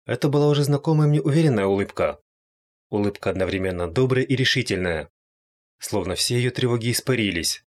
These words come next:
Даркнесс отбросила с лба челку и выпрямилась,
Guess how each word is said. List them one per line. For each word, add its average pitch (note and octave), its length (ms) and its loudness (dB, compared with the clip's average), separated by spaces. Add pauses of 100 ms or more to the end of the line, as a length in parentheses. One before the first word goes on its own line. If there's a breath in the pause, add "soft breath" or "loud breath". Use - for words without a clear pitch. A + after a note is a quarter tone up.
(500)
Даркнесс A#2 600 -4
отбросила F#2 600 -2
с - 120 -4
лба F2 220 -4
челку C#3 340 -2
и C3 60 2
выпрямилась, F#2 680 -2